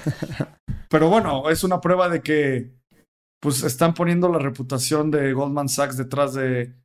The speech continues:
mínimo el I P O. Ya lo que pase después es otra historia.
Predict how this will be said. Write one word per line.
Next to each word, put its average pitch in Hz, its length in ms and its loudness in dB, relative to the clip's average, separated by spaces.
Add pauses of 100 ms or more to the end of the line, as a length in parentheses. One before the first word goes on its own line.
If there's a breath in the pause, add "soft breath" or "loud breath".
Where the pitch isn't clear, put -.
(380)
mínimo 208 400 6
el 156 160 4
I 160 60 4
P 170 240 2
O. - 300 0 (500)
Ya 160 120 4
lo 160 140 2
que 139 80 -6
pase 156 240 0
después 180 680 -2 (160)
es 143 120 -2
otra 139 200 -6
historia. - 380 -10